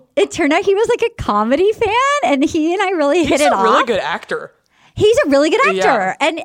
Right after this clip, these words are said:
Speaker 1: and so, and he's a, he was just, like, obsessed. He loves comedy. So he and I just strangely got, it was like, you know, those, like,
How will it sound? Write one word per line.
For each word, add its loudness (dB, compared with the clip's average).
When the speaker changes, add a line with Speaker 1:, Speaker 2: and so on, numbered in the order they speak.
Speaker 1:
and -2
so, 0
and -4
he's -2
a, -4
he -2
was -6
just, -12
like, -6
obsessed. -6
He -2
loves -4
comedy. -4
So -4
he -4
and -2
I -2
just -10
strangely -2
got, -2
it -6
was -4
like, -4
you -2
know, -2
those, -2
like, -4